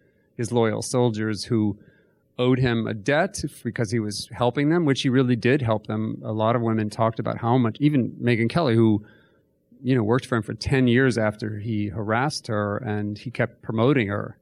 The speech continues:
you know, and so it was a very complicated situation, but it was, that's the whole point of it to me, was what it might be like trying to figure out how to fit into this guy's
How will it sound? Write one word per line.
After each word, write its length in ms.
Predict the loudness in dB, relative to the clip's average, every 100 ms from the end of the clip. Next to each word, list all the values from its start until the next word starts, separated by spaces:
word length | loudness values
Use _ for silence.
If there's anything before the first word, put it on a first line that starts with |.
| -8
you 80 |
know, 200 | -4 -2
and 160 | -2 -2
so 180 | 0 0
it 40 |
was 180 | 0 -4
a 60 | -2
very 260 | 0 0
complicated 580 | 2 0 0 0 0 0
situation, 680 | -4 -4 -2 0 0 -2 -4 -12 _ _ _
but 180 | -2 0
it 120 | 0
was, 500 | 2 2 2 0 -6 -6
that's 280 | -4 -4 -4
the 100 | -6
whole 240 | 0 0
point 260 | 0 0 0
of 80 | 0
it 160 | -4
to 80 | -4
me, 200 | 0 0
was 440 | 0 -2 -2 -4 -10 _ _ _ _ _ _ _ _ _ _ -4
what 240 | 0 2
it 200 | 0 -2 _ -6
might 340 | 0 0 2
be 100 | 0
like 360 | 2 2 0 -2
trying 260 | 0 2
to 80 | 2
figure 500 | 0 0 2 4 4
out 360 | 4 2 0 -4
how 280 | -2 0
to 120 | 2 -2
fit 300 | -2 0 2
into 240 | 0 -2
this 240 | -4 -6 -4
guy's 640 | 0 2 2 0 -4 -10